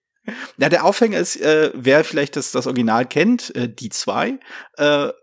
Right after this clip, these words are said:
es werden zufällig Spiele gewählt, in dem Fall ein klein wenig weniger zufällig, ähm, die in diesem Fall zur Spiel digital verfügbar sind, angekündigt oder vielleicht auch einen Blick wert sind.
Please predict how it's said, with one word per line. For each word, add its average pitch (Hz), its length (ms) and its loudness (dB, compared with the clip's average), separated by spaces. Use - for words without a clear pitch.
es 135 180 0
werden 139 400 2
zufällig 208 480 -2
Spiele 170 320 -4
gewählt, 185 400 2
in - 160 -6
dem 139 160 0
Fall 135 260 0
ein - 200 -10
klein 170 420 -8
wenig 165 260 -8
weniger 208 380 -2
zufällig, 175 560 -4
ähm, 135 460 2
die 208 280 2
in 143 120 2
diesem 160 200 -2
Fall 143 320 4
zur 170 160 2
Spiel 165 240 0
digital 127 540 0
verfügbar 208 500 0
sind, 185 340 -6
angekündigt 156 720 -4
oder 175 240 6
vielleicht 143 400 -2
auch 123 220 2
einen 104 340 0
Blick 127 320 -4
wert - 220 -4
sind. 147 320 -4